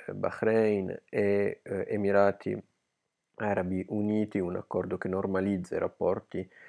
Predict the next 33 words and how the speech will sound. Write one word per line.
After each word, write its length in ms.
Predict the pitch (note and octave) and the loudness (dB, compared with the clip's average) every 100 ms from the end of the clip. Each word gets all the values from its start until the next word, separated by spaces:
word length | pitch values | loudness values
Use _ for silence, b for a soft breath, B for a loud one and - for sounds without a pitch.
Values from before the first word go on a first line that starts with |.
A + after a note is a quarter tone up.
| B B | B B
tra 180 | - G#2 | 2 4
questi 540 | - G2 - G2 - - | 4 2 2 -4 -2 4
tre 220 | A2+ G2+ | 6 8
paesi, 560 | G#2 G2+ G#2 A2 A2 | 8 10 10 6 4
un 140 | F2+ F2 | -2 -4
accordo 420 | F#2 - - F#2 | -6 -4 -4 -6
appunto 420 | F2+ F2+ F#2 C#3 | -6 -10 -4 -4
storico. 720 | D3 - D#2+ F#2 G#2+ - B2 - | -4 0 0 2 2 4 4 4
Non 280 | D3+ D3 A#2+ | 6 8 8
si 140 | - | 4
è 40 | G2 | 4
parlato 520 | G2+ G2+ F#2 F#2 A#2+ | 4 6 4 2 -2
di 120 | D3 | 0
questo, 420 | C#3 C#3+ D#3+ D#3 | 6 4 6 6
ma 100 | B2 | 6
si 140 | A2+ A#2 | 6 2
è 60 | |
parlato, 760 | A2+ A#2 A2 G#2+ A2+ A#2 A2 B B B B | 6 6 10 10 10 6 4 B B B B
eh, 320 | A2 G#2+ G#2+ | 4 6 6
di 180 | A#2 A#2 | 6 6
razzismo 880 | A2+ A2 - G2+ G#2 A#2 A#2 B2 - | 6 4 -4 0 0 0 2 0 0
e 160 | C#3+ - | 0 2
in 180 | C3 A#2 | 0 4
particolare 600 | A#2+ A#2+ A2+ A2+ A2 G#2+ | 4 4 6 10 12 10
di 100 | G#2+ | 6
questo 380 | - G#2+ - G2+ | 6 6 6 0
parliamo 440 | G#2 F#2+ F#2 F#2 | 2 2 0 0
questa 340 | - G#2 - C3+ | 0 0 2 0
sera, 520 | - A2+ A2 G#2 - | 6 8 10 6 2
ovvero, 680 | A#2 A2 A2 G#2 G#2 G2+ - | -2 4 8 8 8 4 0
eh, 260 | - - D#2+ - | -8 -6 -8 -6
la 160 | A#2+ G2 | 0 0
richiesta, 840 | F#2+ G2 E3 C3 - - G2+ G#2+ | 0 2 4 4 0 -4 -4 -4